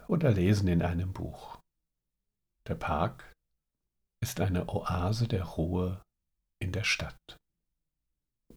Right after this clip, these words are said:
Ein Impuls. Freitage mit der Ordnungsnummer dreizehn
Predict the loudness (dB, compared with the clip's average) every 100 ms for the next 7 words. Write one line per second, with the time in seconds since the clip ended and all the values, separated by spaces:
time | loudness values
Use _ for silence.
0 | _ _ _ _ _ _ _ _ _ _
1 | _ _ _ _ _ _ _ _ _ _
2 | _ _ _ _ _ _ _ _ _ -20
3 | -20 -20 -20 _ _ _ 6 6 6 0
4 | -2 -6 -8 -10 -10 -10 -14 _ _ _
5 | _ _ -20 _ _ _ _ _ _ _
6 | _ _ _ 6 10 10 10 6 8 6
7 | 6 8 10 8 8 2 2 2 4 4
8 | 4 4 4 2 0 2 4 2 -2